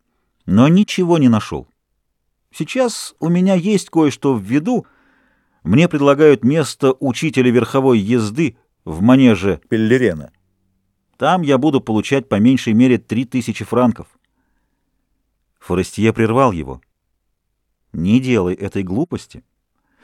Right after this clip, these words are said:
Если даже тебе дадут десять тысяч франков, этим ты сразу себе отрежешь путь.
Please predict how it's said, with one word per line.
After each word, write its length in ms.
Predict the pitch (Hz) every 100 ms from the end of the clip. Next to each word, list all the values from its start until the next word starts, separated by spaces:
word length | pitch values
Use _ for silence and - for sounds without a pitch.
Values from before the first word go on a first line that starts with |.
| - -
Если 320 | 95 131 123
даже 240 | 131 127
тебе 280 | 120 110 135
дадут 360 | 120 110 156 -
десять 640 | 95 85 160 202 131 -
тысяч 320 | - 113 - -
франков, 560 | 98 82 73 69 _ _ _ _ _ _
этим 540 | 120 185 190 87 69 - _ _
ты 140 | - 131
сразу 500 | - 101 139 180 127
себе 340 | - 107 117
отрежешь 520 | 110 - 127 117 113
путь. 320 | - 87 -